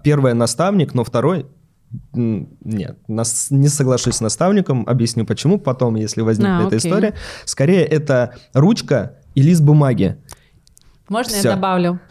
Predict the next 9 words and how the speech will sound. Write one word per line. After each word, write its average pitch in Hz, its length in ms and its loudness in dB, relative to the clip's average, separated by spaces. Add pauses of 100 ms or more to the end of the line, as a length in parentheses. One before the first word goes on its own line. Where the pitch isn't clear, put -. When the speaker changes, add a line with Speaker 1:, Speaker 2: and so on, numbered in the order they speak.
(120)
Speaker 1:
Да. 117 280 2 (200)
Speaker 2:
На 190 120 0
первом 202 280 2
уроке 196 280 0
литературы 185 680 -2 (260)
нам 185 240 0
раздали 185 640 0
белые 190 400 2
листы 208 580 -2